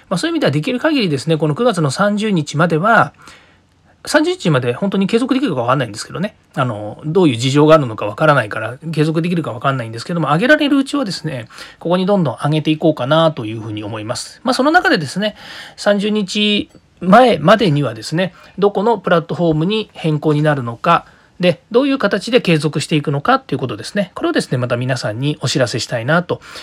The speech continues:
いうふうに思っているわけです。ということでですね、まあ、最後になりましたけれども、えー、本当リスナーの皆さんにはですね、本当感謝、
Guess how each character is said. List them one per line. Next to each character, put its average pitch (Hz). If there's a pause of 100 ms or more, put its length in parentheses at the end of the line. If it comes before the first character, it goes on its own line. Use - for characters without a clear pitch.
(140)
い 139
う 135
ふ 131
う 156
に 202
思 123
っ 120
て -
い 107
る 165
わ 143
け 117
で 98
す。 - (460)
と 240
い 254
う -
こ 269
と 254
で 170
で 143
す 147
ね、 170
ま 160
あ、 -
最 190
後 156
に 143
な 139
り 160
ま 196
し 196
た -
け -
れ 139
ど 143
も、 170 (140)
え 139
ー、 -
本 180
当 202
リ 185
ス 175
ナ 190
ー 185
の 185
皆 185
さ 170
ん 143
に 127
は 120
で 113
す -
ね、 165
本 127
当 139
感 147
謝、 -